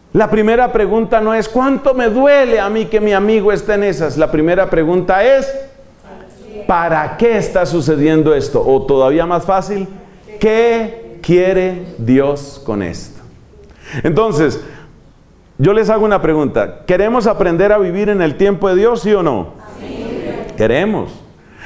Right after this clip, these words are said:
Speaker 1: Entonces aprendamos la lección. ¿Y la lección cuál es? Cualquier cosa que a usted le suceda, lo primero que tiene que preguntar es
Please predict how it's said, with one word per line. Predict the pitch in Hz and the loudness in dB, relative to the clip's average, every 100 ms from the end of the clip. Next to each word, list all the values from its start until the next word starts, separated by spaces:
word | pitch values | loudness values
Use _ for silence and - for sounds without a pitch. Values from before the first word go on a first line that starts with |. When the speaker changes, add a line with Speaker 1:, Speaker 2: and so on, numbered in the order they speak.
| 127 | -4
Speaker 1:
Entonces | 147 160 156 214 214 | 0 2 2 2 2
aprendamos | - 139 117 101 107 151 | 0 0 0 0 0 2
la | 208 | 2
lección. | 196 127 170 254 202 98 - - - 113 | 0 0 0 0 -2 -6 -12 -20 -8 0
¿Y | |
la | 175 185 | 2 2
lección | 170 120 190 196 | 2 2 0 2
cuál | 214 208 | 0 2
es? | 170 - - - - | 0 -2 -10 -16 -2
Cualquier | 180 170 170 233 226 | -2 0 2 0 2
cosa | 240 208 226 | 0 0 0
que | 165 | 0
a | |
usted | 151 190 190 | 0 2 2
le | 208 | 2
suceda, | 170 165 190 202 | 0 2 2 2
lo | 180 | 2
primero | 147 151 170 156 | 0 2 2 0
que | 151 | 0
tiene | 165 180 | 0 0
que | 160 | 0
preguntar | 143 143 131 131 160 | 0 0 0 0 2
es | 180 240 226 | 2 0 -4